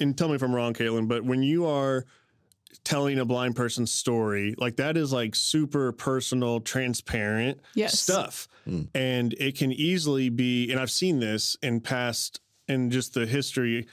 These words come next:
Speaker 1: of me being at New View, like, if you don't have the right marketing person that can't, that isn't relating to that human on a human level, then it becomes, and I'm not saying it's always with gross intent,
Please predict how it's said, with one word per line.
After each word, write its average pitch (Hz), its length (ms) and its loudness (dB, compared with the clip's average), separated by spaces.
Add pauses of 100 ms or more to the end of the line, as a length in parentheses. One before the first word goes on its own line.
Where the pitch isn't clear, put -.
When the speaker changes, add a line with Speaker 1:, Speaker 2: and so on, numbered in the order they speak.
(300)
Speaker 1:
of 117 200 -2
me 131 180 2
being 113 240 0
at 107 100 0
New 110 220 0
View, 113 260 2
like, 110 220 0
if 120 140 -4
you 170 80 2
don't 202 220 0
have 135 480 -2 (120)
the 131 180 0
right 123 400 0 (960)
marketing 127 640 0
person 127 520 -2
that 113 180 -2
can't, 135 400 -6
that 117 280 0 (260)
isn't 135 320 -2
relating 120 520 2
to 117 160 -2
that 110 200 0
human 117 420 0
on 110 140 0
a 110 40 0
human 120 340 0
level, 110 340 0
then 110 160 0
it 113 200 -2
becomes, 117 580 0 (400)
and 185 80 0
I'm 214 60 0
not 175 160 0
saying 151 240 0
it's 127 160 -2
always 131 500 0
with 120 220 0
gross 120 300 0
intent, 113 460 0